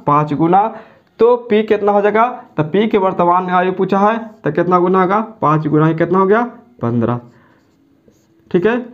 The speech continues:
इस प्रकार से हम क्वेश्चन को क्या कर सकते हैं, सॉल्व कर सकते हैं within दो या तीन सेकंड के अंदर।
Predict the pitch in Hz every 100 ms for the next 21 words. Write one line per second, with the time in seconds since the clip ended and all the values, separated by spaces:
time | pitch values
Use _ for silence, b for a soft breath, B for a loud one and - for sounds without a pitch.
0 | - _ _ - 226 240 180 180 175 175
1 | 180 165 165 180 175 214 233 B B B
2 | 156 151 170 180 180 208 233 - - -
3 | - 180 196 196 190 202 196 208 226 233
4 | - - 139 165 185 220 190 175 180 175
5 | 175 175 170 160 165 160 151 151 151